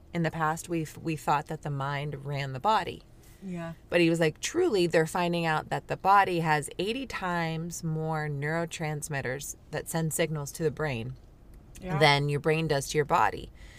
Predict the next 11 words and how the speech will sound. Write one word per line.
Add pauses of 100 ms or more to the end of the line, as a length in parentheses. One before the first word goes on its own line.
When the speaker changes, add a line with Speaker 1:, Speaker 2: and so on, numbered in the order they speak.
(160)
Speaker 1:
And
he
was
like,
"So
if
your
body (540)
doesn't
feel
safe,